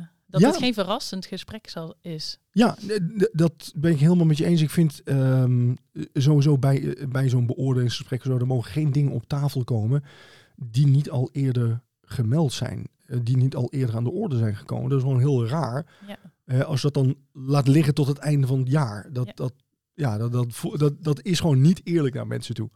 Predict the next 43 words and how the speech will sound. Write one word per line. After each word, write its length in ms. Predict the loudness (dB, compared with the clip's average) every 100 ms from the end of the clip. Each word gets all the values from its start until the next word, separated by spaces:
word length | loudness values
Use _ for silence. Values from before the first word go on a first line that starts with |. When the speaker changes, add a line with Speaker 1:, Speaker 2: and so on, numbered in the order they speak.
| _
Speaker 1:
Nee. 220 | -12 -12 -12 _ _
Speaker 2:
Nee. 260 | 4 4 4
Speaker 1:
Nee, 280 | 0 -4 -4
nee, 200 | -6 -6
je 80 |
moet 140 | -8 -10
daar 120 | -12
gewoon 240 | -10 -10
op 80 | -10 -14
bij, 300 | -12 -12 -12 _ _ _
iemand 220 | -12 -12
de 60 | -10
kans 260 | -10 -8 -8
geven 300 | -10 -10 -8
om 60 |
al 80 | -8
bij 200 | -10 -12
te 100 | -14
kunnen 240 | -12 -10 -10
sturen, 500 | -10 -10 -12 -14 -14
denk 240 | -14 -14
ik. 220 | -18 -20 0
Speaker 2:
Ja. 300 | 4 4 0 _
Speaker 1:
En 80 | -12
soms 200 | -10 -8
lukt 180 | -10 -10
dat 140 | -12
niet 280 | -10 -10 -10
en 100 | -10
dan 100 | -8
heb 200 | -8 -8
je 60 | -10
het 80 | -10
weer 240 | -10 -10
daarover 520 | -10 -10 -8 -12 -12 -14
tijdens 300 | -12 -10 -10
een 60 |
beoordelingsgesprek, 960 | -10 -10 -8 -10 -12 -12 -14 -12 -14 -14
maar 240 | -14 -14 -14 _
Speaker 2:
Ja. 300 | -2 2 2 -2
Speaker 1:
dat 120 | -20
kan 200 | -18 -16
ook. 80 | -16